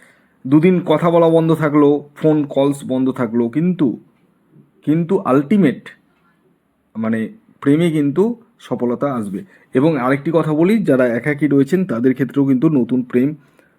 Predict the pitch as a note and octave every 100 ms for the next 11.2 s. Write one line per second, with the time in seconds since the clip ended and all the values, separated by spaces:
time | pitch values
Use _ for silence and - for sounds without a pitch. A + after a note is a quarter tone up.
0 | _ - A#2 - G#2+ G#2 C#2+ - - -
1 | _ _ _ B2+ C3+ C#3 D#3+ E3 E3 E3
2 | C3+ A2 B2 C3+ - _ _ _ _ _
3 | _ _ _ _ _ _ _ - C3 D3
4 | B2 A2+ A#2+ A#2+ E3 E3 D#3+ D#3 D#3+ D#3+
5 | D#3+ D#3 _ _ _ - A#2+ B2 A#2+ -
6 | C#3+ D3+ D3 E3+ D3 D3+ D3 D3 D3+ D3+
7 | B2 - - _ _ _ _ _ _ _
8 | _ _ - A2 A#2 A#2 B2 - D3 D3+
9 | D#3+ D3 C#3+ C3+ C3 C3+ A#2 G#2+ - -
10 | _ _ _ _ _ _ _ B2+ D3 D3
11 | D#3+